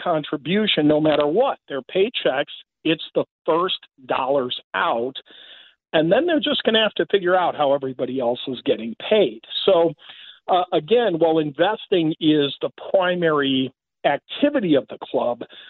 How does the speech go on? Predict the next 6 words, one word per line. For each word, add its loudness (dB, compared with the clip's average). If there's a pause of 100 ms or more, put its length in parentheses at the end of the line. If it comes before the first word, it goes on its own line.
(240)
the 2
education 0 (100)
stretches 0 (140)
across -2 (120)
the 0
entire 0